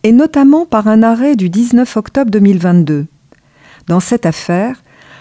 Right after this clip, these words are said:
le salarié avait saisi la juridiction prud'homale le dix-huit novembre deux mille quinze,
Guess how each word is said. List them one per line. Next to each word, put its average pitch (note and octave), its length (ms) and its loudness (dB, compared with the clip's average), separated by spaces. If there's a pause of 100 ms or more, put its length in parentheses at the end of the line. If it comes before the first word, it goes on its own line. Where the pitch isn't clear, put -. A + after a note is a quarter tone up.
(120)
le F3+ 100 0
salarié B3 500 0
avait F3+ 160 0
saisi A3 500 0
la E3 140 0
juridiction F#3+ 640 -2
prud'homale F#3+ 840 -2
le D#3 140 -2
dix-huit C4 380 2
novembre G#3 360 2
deux F3 80 -2
mille D#3+ 220 -2
quinze, E3+ 440 -4